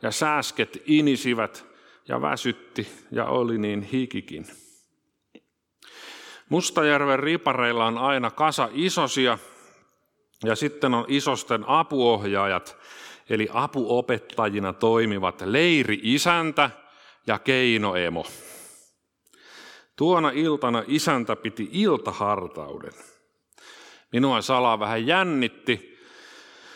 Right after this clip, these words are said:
sillä viisitoistavuotiaat leiriläiset kuuntelevat aika tarkkaan isostensa juttuja,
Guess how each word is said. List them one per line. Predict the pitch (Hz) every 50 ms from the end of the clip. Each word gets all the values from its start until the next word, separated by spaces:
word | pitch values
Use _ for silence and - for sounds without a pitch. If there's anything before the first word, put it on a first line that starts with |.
| - - - _ _ _
sillä | _ - - - 139 135 131 127 123 113 117 - - - - - - - - - - 131 117
viisitoistavuotiaat | 139 175 196 180 - - - 139 131 - - 135 123 131 139 135 127 117 127 120 113 -
leiriläiset | 135 135 151 170 170 160 147 139 123 113 107 107 101 - 110 101 -
kuuntelevat | - - 147 165 170 160 143 - 131 120 117 110 107 101 - - - - - - - - - - - - -
aika | 127 139 143 - 143
tarkkaan | - - 190 202 208 170 131 - - - 127 117 110 107 107
isostensa | 110 135 143 139 143 117 - - - - 101 95 - 113 104
juttuja, | 101 117 147 151 147 147 147 - - - 120 110 101 98 90